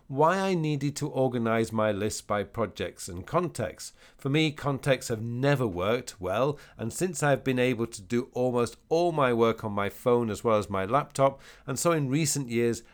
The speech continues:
I have pretty much completely stopped using them. I should point out that I am self-employed and don't work with a team of people, so I've never needed a context related to people,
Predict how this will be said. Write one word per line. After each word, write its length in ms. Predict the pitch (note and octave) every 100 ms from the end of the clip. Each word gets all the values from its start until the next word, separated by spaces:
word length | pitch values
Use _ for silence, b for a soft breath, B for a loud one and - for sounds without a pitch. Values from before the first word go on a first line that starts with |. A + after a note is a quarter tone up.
| b
I 100 | F3+
have 200 | G3+ -
pretty 240 | F3+ E3+
much 240 | C#3 B2+ -
completely 600 | - G#2+ A2+ C3 B2 G#2+
stopped 520 | - - G#2 - -
using 640 | G2+ F#2+ A2+ D3 C3 A2 F2
them. 280 | D#2 D#2+ - _ _ B B B B -
I 100 | B3
should 300 | - A#3 E3+
point 280 | F#3+ F3+ -
out 180 | D3 C3+
that 140 | C3
I 100 | C3+
am 140 | C3+
self-employed 800 | - A#2 G#2+ A2+ G2 B2+ B2+ B2 -
and 200 | G#2+ -
don't 320 | A#2 A2+ G#2+ -
work 300 | G#2+ G2 -
with 120 | F#2+
a 40 |
team 480 | - - G#2+ G2+ F#2
of 160 | E2+ -
people, 460 | F3 D3 A2+ E2 B B
so 160 | -
I've 180 | D3 C#3+
never 380 | C#3+ D#3+ E3+ E3+
needed 460 | D3+ C#3+ C#3+ C3+ A#2+
a 40 |
context 680 | - - C3+ A#2+ C3+ A#2 -
related 540 | A#2 G#2+ C3+ C#3+ B2+
to 80 | -
people, 500 | - A2 G2 F#2+ F#2+